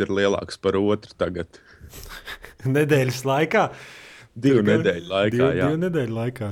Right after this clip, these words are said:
Speaker 1: Nē, nu, tas, tas jau tāpēc, ka viņš ir, pirmkārt, viņš ir piepāms. Tā kā, piemēram, arī uz svareni tu aizej pēc, pēc svarenes, tev jau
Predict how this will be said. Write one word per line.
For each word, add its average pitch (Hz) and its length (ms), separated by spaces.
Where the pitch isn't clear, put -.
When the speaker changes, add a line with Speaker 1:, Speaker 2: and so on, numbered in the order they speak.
Speaker 1:
Nē, 143 140
nu, 151 100
tas, 156 320
tas 160 200
jau 113 140
tāpēc, 127 400
ka 101 120
viņš 104 200
ir, 92 80
pirmkārt, 98 340
viņš 92 200
ir 87 100
piepāms. 101 560
Tā 117 80
kā, 104 80
piemēram, 87 400
arī 90 220
uz 92 240
svareni 107 420
tu 90 140
aizej 104 320
pēc, - 300
pēc 92 160
svarenes, 101 500
tev 98 220
jau 90 80